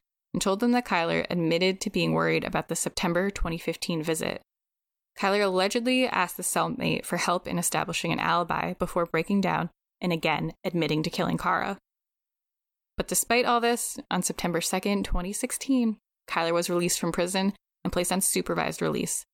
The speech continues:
only serving three of his four-year sentence. Less than a week after his release, Kyler attended a party with his friend Jackson Mallet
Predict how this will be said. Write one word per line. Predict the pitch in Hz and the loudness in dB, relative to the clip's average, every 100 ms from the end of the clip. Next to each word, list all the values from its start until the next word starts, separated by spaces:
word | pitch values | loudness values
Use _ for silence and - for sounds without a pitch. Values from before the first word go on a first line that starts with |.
| _ _ _ - | _ _ _ -2
only | 190 214 | 2 2
serving | 190 175 170 170 | 2 0 0 -2
three | 165 160 156 | -2 0 0
of | - 165 | 0 -2
his | - | -2
four-year | - 156 147 | -2 -2 0
sentence. | - 151 - - - - - _ _ _ _ _ _ _ _ _ _ _ _ _ _ _ _ _ - | 0 -2 -2 -4 -6 -10 -14 _ _ _ _ _ _ _ _ _ _ _ _ _ _ _ _ _ -2
Less | 214 | 0
than | - 214 | 0 0
a | |
week | 185 214 254 - | 2 0 0 0
after | 156 156 - | 0 0 -4
his | 170 165 | -4 -2
release, | 170 151 147 202 - - - _ _ - | 0 0 0 -2 -4 -6 -12 _ _ -6
Kyler | - 170 180 | 0 0 0
attended | 190 190 196 | -2 0 0
a | 220 | 0
party | 180 160 160 196 - - | 0 0 0 -2 -8 -6
with | 180 | -2
his | 151 | -2
friend | - 156 151 165 | 0 0 -2 -2
Jackson | - - - 165 | -4 -4 -4 -2
Mallet | 165 175 226 247 | 0 2 2 0